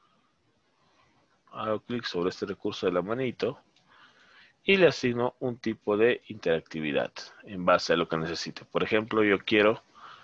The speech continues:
que me dirija, eh, esta parte a la portada nuevamente. Selecciono página, hago clic en guardar y ya se genera el vínculo. Nuevamente, si entro a vista previa,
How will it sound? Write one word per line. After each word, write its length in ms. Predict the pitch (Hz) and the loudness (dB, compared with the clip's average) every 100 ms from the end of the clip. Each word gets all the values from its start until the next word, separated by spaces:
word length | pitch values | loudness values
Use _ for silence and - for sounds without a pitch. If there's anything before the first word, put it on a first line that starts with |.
| - - - - _ | -20 -20 -20 -20 _
que 140 | - 107 | 2 2
me 160 | 95 | 4
dirija, 800 | 92 95 101 113 - 123 123 - - 65 | 4 4 4 2 4 6 6 4 -2 -6
eh, 120 | - _ _ - - - | -8 _ _ -20 -8 -2
esta 280 | 120 - | 0 0
parte 540 | 113 - 110 - 135 165 _ - | 0 2 2 2 0 0 _ -2
a 180 | 85 90 | 2 4
la 400 | 90 82 80 - | 6 4 4 2
portada 520 | 90 87 - 101 87 | 0 2 4 6 6
nuevamente. 480 | 87 80 76 71 - - _ _ _ _ _ _ _ | 2 -2 -4 -10 -14 -20 _ _ _ _ _ _ _
Selecciono 580 | - 90 87 - 92 95 | -16 -12 -10 -8 -6 -4
página, 640 | - 139 92 87 90 92 _ | 0 0 0 -6 -6 -10 _
hago 320 | 87 82 80 | -4 -2 -2
clic 240 | - 87 104 | -6 -10 -6
en 80 | |
guardar 500 | 120 147 131 113 - - _ _ _ - - - - _ | 0 2 4 4 2 -10 _ _ _ -20 -20 -20 -20 _
y 140 | 110 | 2
ya 80 | 120 | 2
se 160 | - 117 | 2 -2
genera 320 | 113 110 110 | -2 2 2
el 100 | 95 | 2
vínculo. 580 | 101 101 87 - - - _ _ _ _ _ _ _ _ _ _ _ _ _ - | 0 -2 -6 -14 -16 -18 _ _ _ _ _ _ _ _ _ _ _ _ _ -6
Nuevamente, 680 | 110 117 107 101 92 82 | 0 2 2 2 -2 -4
si 180 | - - | -8 -4
entro 260 | 98 95 95 | -4 0 -2
a 40 | |
vista 300 | 98 98 - | -2 -2 -2
previa, 600 | - 143 101 87 98 147 | 2 2 4 4 0 -4